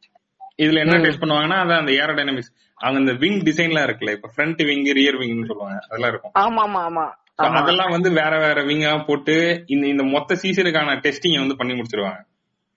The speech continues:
Speaker 1: எது வந்து
Speaker 2: ம்,
Speaker 1: எவ்வளவு
Speaker 2: ம்,
Speaker 1: எஃபிஷியன்ட்டா
Speaker 2: ம்.
Speaker 1: இருக்கு, எதை எங்க யூஸ் பண்ணணும், இந்த, இந்த மாதிரியான எல்லா டெஸ்டிங்குமே
Speaker 2: ம், ம்,
Speaker 1: பண்ணிக்கலாம்.
Speaker 2: ம்.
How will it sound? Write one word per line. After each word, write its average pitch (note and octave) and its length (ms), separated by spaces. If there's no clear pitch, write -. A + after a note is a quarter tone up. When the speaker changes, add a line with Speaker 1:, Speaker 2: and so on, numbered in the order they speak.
Speaker 1:
எது D3 220
வந்து E3+ 200
Speaker 2:
ம், - 20
Speaker 1:
எவ்வளவு D3 320
Speaker 2:
ம், E3 40
Speaker 1:
எஃபிஷியன்ட்டா D#3 380
Speaker 2:
ம். - 20
Speaker 1:
இருக்கு, B2 260
எதை C3 260
எங்க B2+ 200
யூஸ் C3 300
பண்ணணும், A#2 260
இந்த, A#2+ 220
இந்த D3 220
மாதிரியான E3+ 340
எல்லா D3 200
டெஸ்டிங்குமே C#3 540
Speaker 2:
ம், F3 80
ம், F3 160
Speaker 1:
பண்ணிக்கலாம். D3+ 520
Speaker 2:
ம். C#3+ 80